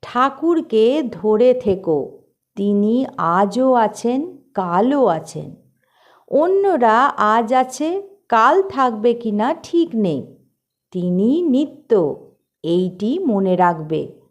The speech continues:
আমি সকলকে বলি, তিনি গুরু, তিনি ছাড়া আর কেউ গুরু নন। গুরুকে তাই নিত্য বলে, আর সব্বাই তো দুদিনের।" আজ এই পর্যন্তই।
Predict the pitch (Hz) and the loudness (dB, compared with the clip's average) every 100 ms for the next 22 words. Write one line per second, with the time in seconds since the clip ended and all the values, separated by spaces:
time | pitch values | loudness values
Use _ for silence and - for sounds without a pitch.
0 | _ _ - - 262 302 285 285 269 - | _ _ -8 0 0 2 0 -2 -4 -2
1 | 214 214 269 311 359 330 233 208 185 160 | -2 0 0 2 0 -2 -2 0 -2 -4
2 | 147 - _ _ 180 185 196 247 339 285 | -10 -18 _ _ -4 0 2 2 0 -2
3 | 208 185 165 135 - _ _ _ - 175 | -2 -2 -2 -6 -14 _ _ _ -6 -4
4 | 170 170 165 170 190 277 262 - - - | -2 -4 -4 -2 2 2 0 -4 -12 -8
5 | 185 190 185 185 190 254 359 370 220 202 | -4 -4 -4 2 4 4 2 0 -2 0
6 | 190 170 147 - - _ _ _ 190 180 | 0 0 -4 -6 -14 _ _ _ -10 -4
7 | 214 220 240 208 185 254 302 - 185 180 | 0 0 0 2 2 2 -2 -4 -2 -2
8 | 170 185 262 - - 123 - 156 - - | -2 -2 -4 -4 -2 -2 0 -4 -4 -8
9 | - _ _ _ - - 139 - - 160 | -12 _ _ _ -10 -6 -6 -8 -6 -6
10 | 156 - 175 220 226 277 285 277 - 170 | -6 -2 -2 -2 -4 -6 -6 -8 -14 -12
11 | 170 170 165 226 262 294 220 - - _ | -8 -8 -4 -2 0 -2 -4 -8 -18 _
12 | _ _ _ _ _ _ _ _ _ _ | _ _ _ _ _ _ _ _ _ _
13 | _ _ _ - 190 196 254 262 196 - | _ _ _ -10 -2 0 0 0 -2 -2
14 | 165 160 165 160 160 180 277 | -6 -6 -8 -6 -4 -2 -4